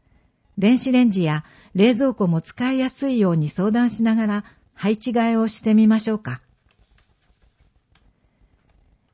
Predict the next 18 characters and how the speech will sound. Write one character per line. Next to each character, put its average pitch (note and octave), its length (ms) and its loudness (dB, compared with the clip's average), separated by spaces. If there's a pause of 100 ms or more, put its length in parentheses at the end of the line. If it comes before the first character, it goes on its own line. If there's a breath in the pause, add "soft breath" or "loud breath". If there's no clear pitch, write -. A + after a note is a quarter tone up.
(100)
病 C4 320 4
院 B3+ 200 2
の A#3 140 2
相 A3 260 -2
談 G3+ 280 0
員。 C3+ 340 -4 (1600)
自 F#3+ 140 -4
宅 C4+ 260 -2
で B3 140 0
の F#3+ 120 2
生 G3 220 -2
活 A3 320 -4
を G#3+ 100 -2
始 G#3 240 -2
め A3+ 140 2
る A3+ 100 0
前 A3 280 0
に、 C#3 220 -4